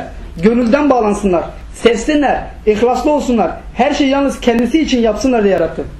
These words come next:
İşte bu nedenle diyor Şeyhülislam, kalpler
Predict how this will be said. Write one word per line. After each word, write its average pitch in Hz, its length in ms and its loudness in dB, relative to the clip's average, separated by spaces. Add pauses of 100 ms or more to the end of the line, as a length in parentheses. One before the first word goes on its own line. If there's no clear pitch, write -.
(180)
İşte 233 280 0
bu 285 100 4
nedenle 285 360 2
diyor 233 120 2
Şeyhülislam, 208 580 0 (500)
kalpler 233 440 0